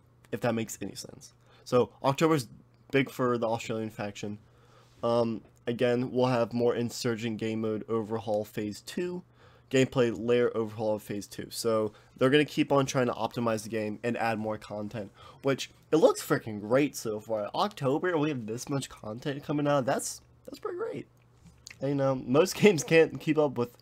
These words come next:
one update a month. So, that's, um, very exciting. And then December,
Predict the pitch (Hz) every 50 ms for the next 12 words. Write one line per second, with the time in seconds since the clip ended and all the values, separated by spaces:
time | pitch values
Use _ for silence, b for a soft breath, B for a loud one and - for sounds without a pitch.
0 | B B B B 135 B 113 127 131 139 139 - - 131 131 107 131 123 113 -
1 | - 175 165 135 110 - - - - B B B B B B B - - 113 107
2 | - - _ _ - - - - - - - _ _ _ _ _ _ - 127 123
3 | 120 - - 143 127 123 113 104 104 b b b b b b b b b _ _
4 | - 117 127 120 117 120 - - 120 107 104 107 104 b b b b b 160 160
5 | 226 247 233 180 139 156 143 - - - 170 160 139 113 107 101 95